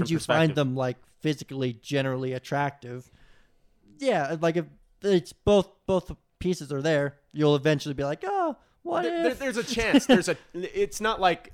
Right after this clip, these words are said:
Speaker 1: set, but
Speaker 2: Yeah.
Speaker 1: there's a chance that it could eventually be like, "Oh, yeah." Like, there's cases, I guess, uh, I'll say this, there's cases where, looking back at history, two people can be truly platonic.
Speaker 2: Whose history?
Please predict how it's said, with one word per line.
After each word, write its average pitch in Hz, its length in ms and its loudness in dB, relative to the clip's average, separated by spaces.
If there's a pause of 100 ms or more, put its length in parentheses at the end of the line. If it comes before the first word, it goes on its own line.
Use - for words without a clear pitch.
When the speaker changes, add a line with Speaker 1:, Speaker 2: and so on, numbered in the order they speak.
Speaker 1:
set, - 640 -4 (500)
but 202 200 -4
Speaker 2:
Yeah. 151 80 4
Speaker 1:
there's 175 200 2
a 170 60 -2
chance 170 600 -4
that 139 340 -2
it 143 160 -6
could 143 160 -8
eventually 135 460 -6
be 123 100 -8
like, 120 320 -6
"Oh, 165 100 -2
yeah." 151 220 -2 (400)
Like, - 240 2
there's 254 200 0
cases, 156 760 -4
I 175 80 0
guess, 208 340 -2
uh, 131 160 -14
I'll 185 140 2
say 208 180 2
this, 156 220 -6
there's 156 180 -8
cases 190 420 -4
where, 156 460 -4 (1000)
looking 165 360 -4
back 143 180 -4
at 131 80 -10
history, 139 260 -10
two 151 180 -10
people 139 320 -8
can 156 500 -2
be 117 420 -8
truly 120 380 -10
platonic. 104 560 -10
Speaker 2:
Whose 202 220 -6
history? - 400 -12